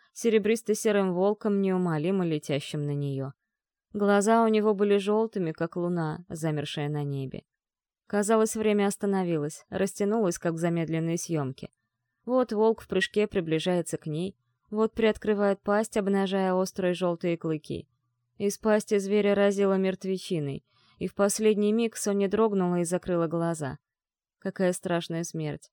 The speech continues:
Уж лучше бы ей было упасть с крыши небоскрёба, как в одном из кошмаров. Как вдруг что-то изменилось. Как будто волна от взрыва прокатилась по поляне.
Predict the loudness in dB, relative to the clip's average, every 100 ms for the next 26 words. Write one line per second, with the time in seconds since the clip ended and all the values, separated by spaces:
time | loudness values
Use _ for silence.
0 | _ _ _ -8 -2 0 2 0 0 2
1 | 2 4 4 4 2 0 -4 -2 0 0
2 | 0 2 2 0 0 0 0 -4 -4 -4
3 | -4 -4 -4 -6 -8 -6 -6 -6 -10 _
4 | _ _ _ _ _ _ _ _ _ -6
5 | -4 -2 0 0 0 -2 0 0 0 0
6 | -2 -6 -10 _ _ _ _ _ _ -4
7 | -4 -2 -4 2 4 4 4 2 2 -2
8 | 0 0 0 -2 -4 -4 -2 -2 -2 -4
9 | -8 -6 -6 -6 -8